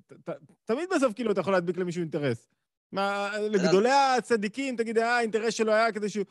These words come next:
Speaker 1: הוא עכשיו", אתה יודע, אתה מכיר את הסיפור, אתה מכיר את כל הז'אנר סיפורים, הוא צם מיום, אה, ראשון עד יום שישי, למה? כדי שיעריכו אותו. מכיר את הסיפור הזה של הבעל שם טוב?
Speaker 2: לא,
Speaker 1: על הבעל
Speaker 2: לא
Speaker 1: שם
Speaker 2: בדיוק.
Speaker 1: טוב, יום אחד שהיה איזה, איזה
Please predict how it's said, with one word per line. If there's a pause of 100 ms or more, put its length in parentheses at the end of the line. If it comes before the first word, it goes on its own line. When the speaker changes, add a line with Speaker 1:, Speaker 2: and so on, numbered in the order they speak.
(260)
Speaker 1:
הוא
עכשיו",
אתה
יודע,
אתה
מכיר
את
הסיפור, (380)
אתה
מכיר
את
כל
הז'אנר
סיפורים, (280)
הוא
צם
מיום,
אה,
ראשון
עד
יום
שישי, (320)
למה?
כדי
שיעריכו
אותו.
מכיר
את
הסיפור
הזה
של
הבעל
שם
טוב? (1600)
Speaker 2:
לא,
Speaker 1:
על
הבעל
Speaker 2:
לא
Speaker 1:
שם
Speaker 2:
בדיוק.
Speaker 1:
טוב,
יום
אחד
שהיה
איזה,
איזה